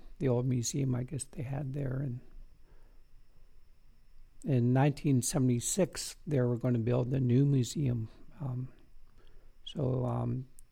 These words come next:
they contacted, U B C contacted Musqueam if they wanted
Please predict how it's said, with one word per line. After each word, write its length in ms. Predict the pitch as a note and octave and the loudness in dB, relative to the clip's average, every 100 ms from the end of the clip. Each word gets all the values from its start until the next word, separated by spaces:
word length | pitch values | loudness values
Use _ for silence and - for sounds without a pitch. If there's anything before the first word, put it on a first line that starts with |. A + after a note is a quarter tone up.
| - - - - - - - E3+ | -20 -20 -20 -20 -20 -20 -8 -2
they 100 | A#2+ | -2
contacted, 840 | - C3 A#2+ C#3 C3 - C#3+ C#3 - | 2 2 2 -2 -4 -4 -6 -6 0
U 120 | D3+ | 4
B 120 | D3 C#3 | 6 6
C 200 | - B2+ - | 4 -2 -2
contacted 600 | - C3+ B2+ B2+ A#2 C#3 | 0 0 0 -4 -2 -2
Musqueam 440 | A#2 C3+ - E3 | 0 -2 -4 -4
if 120 | C3+ | -4
they 140 | C3+ C3+ | -2 -2
wanted 320 | B2+ C#3 | 0 -2